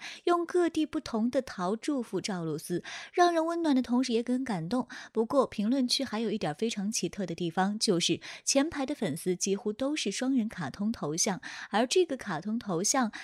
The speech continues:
似乎都是吴磊和赵露思，也就是说这些粉丝都是无路可逃的C P粉，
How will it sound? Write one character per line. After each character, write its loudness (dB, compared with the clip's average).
似 6
乎 0
都 2
是 -2
吴 4
磊 0
和 -6
赵 -2
露 -2
思， -2
也 8
就 2
是 2
说 2
这 -2
些 -2
粉 -2
丝 -4
都 0
是 -2
无 0
路 2
可 -12
逃 -6
的 -6
C -4
P 0
粉， -2